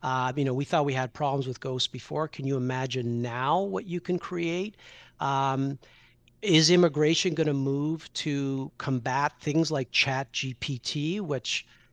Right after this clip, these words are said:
can generate, I mean, it's not a, you know, people are all excited about a lot of privacy issues there as well.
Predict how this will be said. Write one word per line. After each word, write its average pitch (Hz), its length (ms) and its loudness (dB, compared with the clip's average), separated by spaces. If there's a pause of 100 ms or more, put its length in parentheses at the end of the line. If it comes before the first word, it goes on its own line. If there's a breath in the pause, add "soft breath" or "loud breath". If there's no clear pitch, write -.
(180)
can 135 200 -2
generate, 139 800 2
I - 20 -6
mean, 135 140 -2
it's 127 160 -4
not 143 180 0
a, 120 80 -4 (300)
you 139 160 -4
know, 120 60 -4
people 156 260 -2
are 131 80 0
all 135 140 2
excited 135 300 -2
about 127 200 -2
a - 20 -2
lot 151 140 4
of - 60 -4
privacy 131 420 -2
issues 120 240 -4
there 120 160 -2
as 107 100 -6
well. 120 340 -2